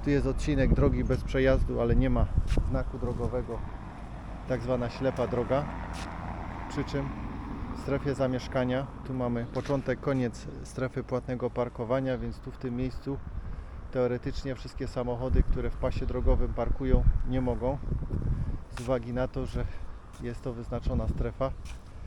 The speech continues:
Tak zwane przejście dla pieszych tutaj jest, jest bardzo nietypowe, bo jest wykonane z kostki brukowej, białej, co sugeruje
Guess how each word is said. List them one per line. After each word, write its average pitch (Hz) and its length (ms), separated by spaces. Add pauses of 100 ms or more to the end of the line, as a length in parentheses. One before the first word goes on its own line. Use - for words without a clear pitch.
(500)
Tak 123 100
zwane 131 340
przejście 139 400
dla 127 140
pieszych 123 440
tutaj 117 340
jest, 117 220 (2500)
jest 120 180
bardzo 135 360
nietypowe, 127 560
bo 101 100
jest 110 120
wykonane 123 460
z - 80
kostki - 380
brukowej, 117 560 (160)
białej, 120 400
co - 140
sugeruje 120 580